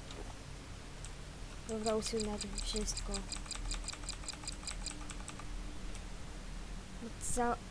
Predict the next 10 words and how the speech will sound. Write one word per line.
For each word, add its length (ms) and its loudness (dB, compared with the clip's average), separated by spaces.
zbyt 480 2
bardzo 380 4
hałasuje. 760 0
Że 180 8
ja 180 12
mam, 240 12
kurde, 560 12
czasem 420 10
se 180 6
tam 200 6